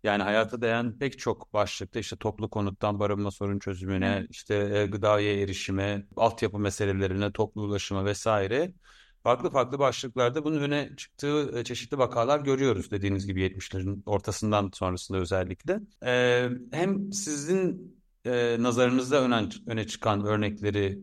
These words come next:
Speaker 1: nasıl, e, değerlendirebiliriz? Hem de bu, e, bu halkçı belediyeciliği diğer yerel yönetim anlayışından ayıran özellikler başka neler olabilir?
Speaker 2: Yani o dönemdeki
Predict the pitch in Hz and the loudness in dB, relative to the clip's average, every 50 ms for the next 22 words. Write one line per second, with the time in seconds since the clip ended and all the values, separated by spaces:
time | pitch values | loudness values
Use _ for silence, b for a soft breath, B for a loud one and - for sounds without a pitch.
0 | - - 107 104 107 - 104 98 95 - _ - - 101 101 101 104 104 104 104 | -10 -8 -8 -6 -4 -4 -4 -4 -6 -10 _ -8 -6 -4 -4 -4 -6 -6 -2 2
1 | 113 110 107 104 101 101 101 98 98 92 101 98 101 101 101 143 170 202 196 - | 4 4 4 4 4 2 0 0 0 -2 -2 -4 -4 -4 -4 -4 -4 -4 -6 -8
2 | - - 151 160 165 151 131 151 165 175 165 - 127 131 147 170 170 165 170 170 | -6 -4 -2 -2 0 2 4 4 4 4 2 -4 -4 0 2 2 2 2 0 -6
3 | 170 - 120 117 113 110 110 110 110 110 110 120 110 107 110 110 - - 175 165 | -6 -2 -2 0 0 0 -2 -4 -6 -6 -6 -2 2 2 2 2 0 -2 -2 2
4 | 160 139 131 110 120 117 107 90 - 95 95 104 117 139 175 165 170 b b b | 2 2 2 4 2 2 2 0 -4 -4 0 2 2 2 0 -2 -6 b b b
5 | b b b b _ - 123 143 147 143 131 127 120 117 120 117 110 113 113 110 | b b b b _ 0 2 4 6 6 6 6 4 4 4 4 2 2 0 0
6 | 113 - 120 110 107 110 110 107 110 107 104 - - - 113 113 110 117 131 135 | -2 -2 -4 -2 0 0 0 0 -2 -4 -4 -6 -6 -4 -4 -2 0 0 0 2
7 | 139 139 131 - - 123 123 117 117 113 120 120 123 127 127 127 - - _ _ | 2 0 -2 -2 -2 -2 0 2 2 2 2 2 2 0 -2 -6 -12 -18 _ _
8 | - 113 101 117 113 107 101 98 101 120 127 131 127 127 127 117 113 - - - | -8 -2 2 2 2 2 2 -2 -2 0 2 2 2 4 2 2 2 2 -2 -2
9 | 135 127 123 113 110 117 107 101 95 95 87 87 90 - - _ _ _ _ _ | -2 0 0 2 2 2 2 2 0 -2 -4 -6 -12 -16 -20 _ _ _ _ _
10 | - 269 262 262 269 277 254 269 311 277 330 339 320 311 311 302 302 294 285 269 | 4 6 8 8 8 6 6 4 2 2 4 6 6 8 8 8 6 6 4 2
11 | 277 - _ 294 277 269 254 233 285 285 269 - - - 294 277 254 226 - - | -2 -6 _ -8 -2 0 2 4 4 4 2 0 0 2 4 4 4 4 2 -2